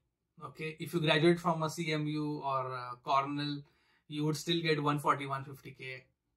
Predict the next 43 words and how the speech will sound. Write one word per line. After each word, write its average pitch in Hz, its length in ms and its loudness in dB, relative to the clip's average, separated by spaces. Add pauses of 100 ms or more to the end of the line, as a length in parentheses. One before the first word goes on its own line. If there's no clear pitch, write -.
in 135 140 -6
your 135 160 -4
first 135 340 -4
job. 139 240 2 (380)
If - 80 -12
you 143 80 -6
graduate 139 340 0
from 143 160 -4
S 131 140 -2
J 151 80 -2
S 139 160 -4
U, 135 40 -10
you 131 200 -8
would 127 100 -6
still 143 320 -6
get 131 160 -6
one 127 160 -8
forty, 127 240 -10
one 123 180 -14
fifty 135 280 -18
K. - 180 -20 (360)
So 175 140 -4
all 170 300 12
the 185 300 6
delta, 151 340 4
uh, 143 640 2 (360)
uh, 135 340 0
or 147 140 4
the 147 80 2
fifty, 170 220 2
sixty, 170 280 -4
seventy 143 260 -4
thousand 139 220 -6
dollars 135 220 -6
that 135 100 -8
you 135 80 -10
spend 135 260 -8
more 170 320 2 (360)
would 135 180 -2
be 131 80 -8
just 135 260 -10
off 131 220 -14
waste, - 260 -18